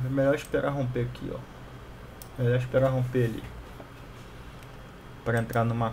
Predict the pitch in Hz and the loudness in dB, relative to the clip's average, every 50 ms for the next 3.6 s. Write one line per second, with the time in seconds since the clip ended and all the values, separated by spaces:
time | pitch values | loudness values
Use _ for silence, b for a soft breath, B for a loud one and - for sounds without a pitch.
0 | - - 104 98 95 - - - - - - - - - - - - - - - | 0 2 2 2 2 -2 -6 -12 -14 -14 -14 -14 -14 -14 -14 -14 -14 -14 -14 -14
1 | - - - - - - - - 123 123 151 147 151 170 175 185 180 175 175 - | -14 -16 -16 -16 -16 -12 -6 -4 -2 4 4 6 8 8 8 10 8 8 6 4
2 | 127 117 110 107 113 117 120 127 131 139 139 127 - 123 123 127 123 123 123 123 | 2 2 2 4 4 6 8 8 8 8 6 4 2 4 6 6 8 8 8 6
3 | 123 123 123 120 113 113 - - 120 120 123 139 | 6 4 4 2 2 2 -2 -2 0 2 2 2